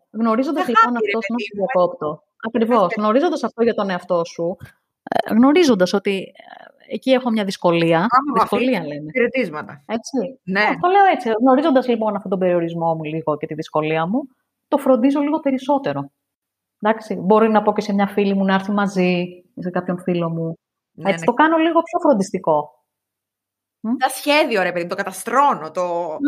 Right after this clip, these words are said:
Speaker 1: Ακριβώς. Και δεν πειράζει, είναι εντάξει και αυτό, μια χαρά είναι και αυτό. Μια χαρά είναι.
Speaker 2: Και άμα το μοιραστείς εντωμεταξύ, ε, θα σου πούνε και άλλοι πέντε ότι <laughs> κι εγώ,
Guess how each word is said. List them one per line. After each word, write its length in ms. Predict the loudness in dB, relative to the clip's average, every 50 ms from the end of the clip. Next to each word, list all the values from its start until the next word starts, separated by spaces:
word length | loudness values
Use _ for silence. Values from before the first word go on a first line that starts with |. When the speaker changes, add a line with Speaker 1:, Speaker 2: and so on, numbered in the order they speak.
| 2 2
Speaker 1:
Ακριβώς. 560 | 4 4 2 2 2 2 0 -2 -4 -8 _ _ _ -14 -14 -14 -8 _
Και 120 | 0 2
δεν 100 | 4 4
πειράζει, 400 | 4 4 4 4 4 4 4 2
είναι 100 | 2 2
εντάξει 340 | 2 4 4 2 2 0 -4
και 60 | -6
αυτό, 140 | -6 -6 -4
μια 140 | -4 -4 -4
χαρά 260 | -2 0 0 2 2
είναι 120 | 2 0 0
και 80 | -4
αυτό. 280 | -8 -10 -10 -12 -12 -14 _ _ _ _ _ _ _ _ _
Μια 160 | -4 -2 -2 0
χαρά 220 | 0 0 2 2 2 2
είναι. 240 | 2 0 -2 -6 -8 _ _
Speaker 2:
Και 180 | -4 -2 0
άμα 160 | 0 0 -2 -2
το 100 | -2 0
μοιραστείς 520 | 2 2 2 0 0 -2 -4 -4 -2 -2
εντωμεταξύ, 920 | -4 -4 -4 -4 -4 -4 -6 -6 -8 -10 -8 -8 -6 -6 -8 -8 -10 _ _
ε, 80 | -12 -10 -10 -12
θα 100 | -14 -12
σου 160 | -12 -12 -8
πούνε 200 | -4 -4 -4 -4
και 120 | -2 0 0
άλλοι 140 | 0 0 0
πέντε 340 | 0 0 2 2 2 2
ότι 280 | 0 0 0 -4 -6 -6 -8 -14
<laughs> 160 | -14 -8 -4
κι 80 | -2
εγώ, 300 | -2 0 0 0 0 0